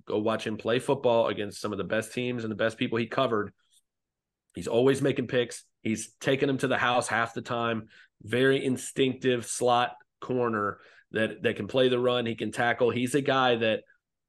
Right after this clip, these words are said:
again, you can just throw the workouts out the window 'cause when he's there playing football, he's one of the best football players in this draft.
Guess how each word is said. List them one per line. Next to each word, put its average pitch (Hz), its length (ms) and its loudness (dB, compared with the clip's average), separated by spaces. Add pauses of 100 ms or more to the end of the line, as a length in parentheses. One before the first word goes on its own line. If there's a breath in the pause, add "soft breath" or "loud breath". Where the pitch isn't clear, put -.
(120)
again, 120 460 0
you 104 80 -2
can 113 100 -4
just 110 160 -6
throw 160 160 6
the 156 120 4
workouts 131 440 2
out 120 140 0
the 113 80 -4
window 110 260 -4
'cause 101 160 -6
when 107 160 -6
he's 110 160 -2
there 123 180 4
playing 120 280 0
football, 110 340 0
he's 104 140 -4
one 110 100 -2
of 101 40 -6
the 101 60 -4
best 104 200 -2
football 101 260 0
players 101 360 -2
in 95 60 -10
this 95 140 -8
draft. 101 380 -2